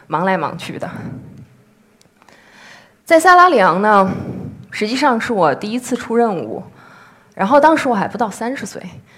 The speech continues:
我印象里面最深刻的一件事情就是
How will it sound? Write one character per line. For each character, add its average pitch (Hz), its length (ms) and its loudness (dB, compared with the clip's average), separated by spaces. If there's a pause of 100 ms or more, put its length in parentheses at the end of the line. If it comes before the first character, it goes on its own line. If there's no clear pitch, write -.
(160)
我 - 80 -12
印 294 180 -2
象 285 220 0
里 185 120 -2
面 170 360 -4 (400)
最 247 140 -10
深 311 180 -4
刻 277 180 -4
的 196 60 -4
一 175 60 -8
件 190 180 -4
事 202 160 -8
情 175 220 -12
就 160 120 -14
是 151 400 -8